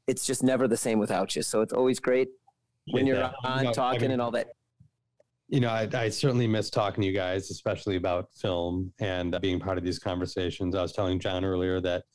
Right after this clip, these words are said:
Speaker 2: you know, I've gotten really good at just shouting at my, in my car at how wrong you guys are sometimes. And,
Speaker 1: Yeah.
Speaker 2: uh, and
Speaker 1: It's
Speaker 2: John
Speaker 1: like
Speaker 2: said,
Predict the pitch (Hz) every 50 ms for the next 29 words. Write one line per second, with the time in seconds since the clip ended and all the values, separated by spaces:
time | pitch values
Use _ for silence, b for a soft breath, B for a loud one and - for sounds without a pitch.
0 | B B B B B B B B B B - 120 113 92 90 90 90 113 110 98
1 | 98 95 98 98 95 98 92 98 90 87 95 - - 101 82 - - _ _ _
2 | _ _ _ - - - - - 90 90 92 95 92 90 90 92 92 - _ _
3 | _ _ _ _ - - 120 113 101 - - 107 104 104 98 95 - - 101 92
4 | 95 95 98 90 82 101 95 87 92 95 92 95 95 92 92 90 95 98 95 98
5 | 95 92 101 95 92 87 - - 92 90 80 98 92 90 90 90 92 104 107 104
6 | - 95 85 - 113 113 110 85 - - 87 87 - _ _ B B B B B
7 | B B B _ _ _ _ _ _ _ - 156 147 135 - 202 180 190 214 190
8 | 180 - 135 113